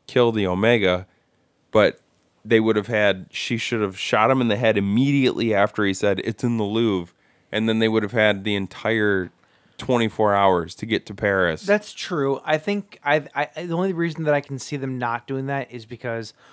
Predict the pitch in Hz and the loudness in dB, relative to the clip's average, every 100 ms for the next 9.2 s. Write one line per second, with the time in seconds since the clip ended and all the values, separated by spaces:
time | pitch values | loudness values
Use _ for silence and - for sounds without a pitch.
0 | _ - 120 151 160 170 156 147 - 117 | _ -10 -2 -2 -2 0 0 0 -2 -2
1 | 120 135 147 - 156 156 170 175 - 131 | -2 -4 -4 0 0 -2 -8 -10 -8 -6
2 | 160 - - 104 98 110 - 123 120 110 | -6 -8 -10 -8 -6 -6 -6 -6 -6 -8
3 | 117 143 - 123 117 139 160 160 - _ | -8 -10 -12 -20 -6 -4 -2 -6 -10 _
4 | _ - 135 143 131 127 123 117 - 147 | _ -6 -4 -2 -2 -4 -4 -10 -8 -4
5 | 135 127 123 110 117 117 117 110 120 156 | -4 -6 -14 -10 -6 -4 -6 -6 -2 0
6 | 110 101 107 127 131 - 151 135 - 156 | -2 -6 -6 -6 -6 -2 -2 -2 0 2
7 | 151 175 147 131 123 117 117 - 135 110 | 2 0 -4 -6 -8 -8 -10 -8 -8 -8
8 | 92 95 _ _ _ - 160 139 95 90 | -12 -20 _ _ _ -8 -2 0 0 0
9 | - | -2